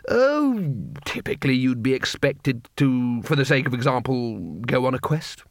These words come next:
or find the answer to some very ancient and important question. What the hell is that thing with all the legs?" Rincewind didn't even bother to look around.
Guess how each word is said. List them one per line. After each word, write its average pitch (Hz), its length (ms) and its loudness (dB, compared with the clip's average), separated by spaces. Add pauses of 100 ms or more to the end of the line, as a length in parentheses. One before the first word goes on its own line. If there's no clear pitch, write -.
(340)
or 147 220 4
find 151 280 4
the 147 80 4
answer 151 280 0
to 143 100 0
some 147 160 2
very 147 240 2
ancient 143 380 0
and 147 120 2
important 143 520 -2
question. 151 560 -2 (1080)
What 143 300 2
the 160 80 4
hell 151 260 4
is 147 140 2
that 147 200 2
thing 147 220 2
with 143 160 2
all 139 100 2
the 139 80 2
legs?" 175 600 -2 (1160)
Rincewind 143 600 2
didn't 127 240 2
even 120 180 0
bother 120 200 2
to 120 100 -2
look 120 160 0
around. 95 520 0